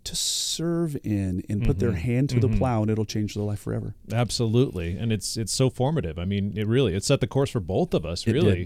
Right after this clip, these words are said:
Speaker 1: It
Speaker 2: And you
Speaker 1: did.
Speaker 2: can
Speaker 1: And
Speaker 2: look back.
Speaker 1: so many of our peers.
Speaker 2: Oh, yeah, for sure. So many. And people we're still connected to, people we're still
Speaker 1: That's
Speaker 2: working
Speaker 1: right.
Speaker 2: with. Yeah.
Speaker 1: That's right. And so that was a, an experience. But then we both found ourselves on staff at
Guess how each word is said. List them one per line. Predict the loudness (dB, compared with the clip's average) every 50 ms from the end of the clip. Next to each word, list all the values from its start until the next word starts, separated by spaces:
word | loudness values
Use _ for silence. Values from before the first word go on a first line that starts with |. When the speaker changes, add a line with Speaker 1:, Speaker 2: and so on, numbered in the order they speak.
| -8 -10 -14 -8
Speaker 1:
It | -4 -2
Speaker 2:
And | 0 2
you | 2 2
Speaker 1:
did. | 4
Speaker 2:
can | 4 6
Speaker 1:
And | 6 6
Speaker 2:
look | 6 4
back. | 2 2 2 0 0
Speaker 1:
so | 2 2 2 4
many | 4 4 4 4
of | 2 2
our | 0
peers. | 0 0 -2 -2 -2 -4 -2 4
Speaker 2:
Oh, | 6 8 8
yeah, | 8 8 4 2 -2
for | -4 -4
sure. | -2 -2 -2 0 2 4 4 4 2 0 -2 -6
So | -6 -6 -2 2 4 4 6 6 4 4
many. | 2 0 -2 -4 -8 -6 -4
And | -2 -2 -2 0
people | 0 0 2 2 2
we're | 2
still | 4 4 2 2
connected | 2 0 -2 -2 0 -2 -4 -2
to, | 0 0 0 0
people | 0 0 0 2
we're | 0 0
still | 2 2 2
Speaker 1:
That's | 4 4
Speaker 2:
working | 4 4 2 2
Speaker 1:
right. | 2 2 2 0
Speaker 2:
with. | 0 -2 -4 -4
Yeah. | -2 -2 -2
Speaker 1:
That's | -2 -2
right. | -2 -2 -2 -2 -4 -2 -2 -2 -2 -2 -4 -4 -2
And | 0 0 2
so | 4 4 4 4 4 2 -2 -2
that | 0 0 0 2
was | 0 0 -2
a, | -2 -4 -4 -4 -2 0
an | 2 2 2
experience. | 0 -2 -2 0 0 0 0 0
But | -2 -4 -4 -2
then | 0 0 2 2
we | 2 2 2
both | 2 2 2 0 0
found | -2 0 0 2 2 2
ourselves | 0 0 -2 -2 -2 -2 -2 -2 -4 -4
on | -4 -2 -2
staff | -2 -2 -2 -2 -2 0 -2 -2 -4 -8 -12 -8 -4
at | -2 -2 -2 -2 -4 -8